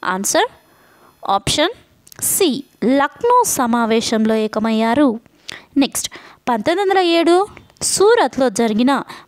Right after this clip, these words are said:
భారత జాతీయ కాంగ్రెస్ అధ్యక్షులు ఎవరు? ఆన్సర్ ఆప్షన్ ఏ, దాదాబాయ్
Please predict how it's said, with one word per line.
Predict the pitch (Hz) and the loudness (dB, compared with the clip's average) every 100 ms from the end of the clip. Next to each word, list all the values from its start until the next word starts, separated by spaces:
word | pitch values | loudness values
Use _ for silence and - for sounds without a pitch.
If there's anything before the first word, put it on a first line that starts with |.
| 180 | -4
భారత | 247 226 226 226 233 | 0 -2 -2 -2 0
జాతీయ | 220 240 220 226 | -2 -2 -2 -2
కాంగ్రెస్ | 226 220 - 214 | -2 -2 -2 -2
అధ్యక్షులు | 202 214 - 233 480 - - - 285 392 | -2 -4 -2 0 0 -2 -8 -2 0 2
ఎవరు? | 330 220 208 - - - - - - 196 | 2 0 -2 -8 -20 -20 -20 -12 -6 -4
ఆన్సర్ | 202 330 427 - _ _ _ - - - 208 | -2 -2 -2 -6 _ _ _ -20 -8 -2 -2
ఆప్షన్ | - - 349 - - _ 403 359 | -2 -2 -2 -4 -18 _ -2 -2
ఏ, | 208 - _ _ - - _ _ _ _ 196 285 | -2 -10 _ _ -20 -20 _ _ _ _ -4 0
దాదాబాయ్ | 269 220 233 214 233 427 | 0 2 0 0 0 -2